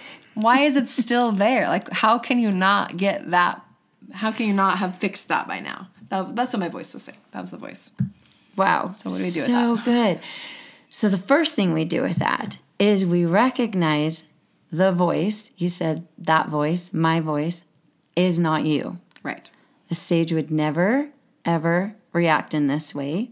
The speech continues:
Speaker 2: or call out, call you out on this or be frustrated with you. That is what? What saboteur?
Speaker 1: Is it the judge?
Speaker 2: Yeah. Judging yourself really harshly, right? Like,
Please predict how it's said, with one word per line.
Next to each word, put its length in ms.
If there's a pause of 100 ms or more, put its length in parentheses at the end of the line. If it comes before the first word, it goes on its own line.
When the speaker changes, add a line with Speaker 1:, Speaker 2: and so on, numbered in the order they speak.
(160)
Speaker 2:
or 140
call 380
out, 320 (240)
call 220
you 160
out 160
on 120
this 200
or 120
be 200
frustrated 640
with 220
you. 220 (560)
That 340
is 320
what? 360 (840)
What 140
saboteur? 720 (640)
Speaker 1:
Is 220
it 80
the 80
judge? 400
Speaker 2:
Yeah. 380 (720)
Judging 360
yourself 460
really 400
harshly, 640 (120)
right? 220
Like, 240